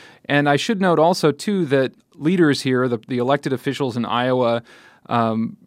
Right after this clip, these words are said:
Governor Kim Reynolds, uh, I talked to former Governor Terry Branstad, who was, uh, Trump's U S ambassador to China. They have said that it's very important that they don't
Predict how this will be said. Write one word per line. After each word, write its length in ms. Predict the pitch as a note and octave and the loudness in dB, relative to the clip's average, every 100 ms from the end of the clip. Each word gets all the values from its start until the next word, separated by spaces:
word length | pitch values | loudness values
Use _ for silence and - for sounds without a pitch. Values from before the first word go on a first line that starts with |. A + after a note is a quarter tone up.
| - - - B2+ | -20 -18 -12 -4
Governor 300 | A#2+ A#2+ B2 | 0 0 0
Kim 260 | - C3 A#2 | -2 -2 0
Reynolds, 600 | C#3+ C#3 C3+ A2 - - | 4 4 2 -2 -10 -8
uh, 80 | |
I 380 | A2 G#2 G#2 A2 A2 - C3+ | -4 -2 -2 -4 -8 -16 -4
talked 220 | B2 A#2 | -2 -2
to 100 | A#2 | -4
former 320 | - D3 C#3 | -4 0 0
Governor 300 | B2 B2+ B2 | 2 2 0
Terry 260 | A2+ B2 A2+ | 0 -2 -2
Branstad, 600 | A2 C3 C#3 - C3+ B2 | -2 0 -2 0 0 0
who 140 | A#2 A#2 | -2 -4
was, 200 | A2 - - - | -6 -10 -18 -6
uh, 120 | A2+ | -6
Trump's 560 | G#2+ - B2+ A#2+ - - _ - | -2 2 2 2 -6 -18 _ -20
U 220 | - B2 | -8 -2
S 120 | B2+ - | 0 0
ambassador 480 | A#2 B2 A#2+ A#2+ | 2 2 0 -2
to 80 | G#2+ | -4
China. 480 | G#2 - D3 C#3+ C3 - - _ | -4 -2 0 0 -2 -6 -18 _
They 220 | - C3 F#3 | -2 0 2
have 140 | D#3+ | -2
said 300 | - D3+ C#3 | 0 0 0
that 120 | C3 | -2
it's 160 | B2 - | -4 -2
very 260 | C3 C#3+ | 0 2
important 560 | D3 C3 C3+ B2 C3 B2 | 2 0 -2 -4 -4 -4
that 120 | B2 | -4
they 140 | - A#2+ | -2 -2
don't 320 | B2 B2 A#2 | 0 -2 -4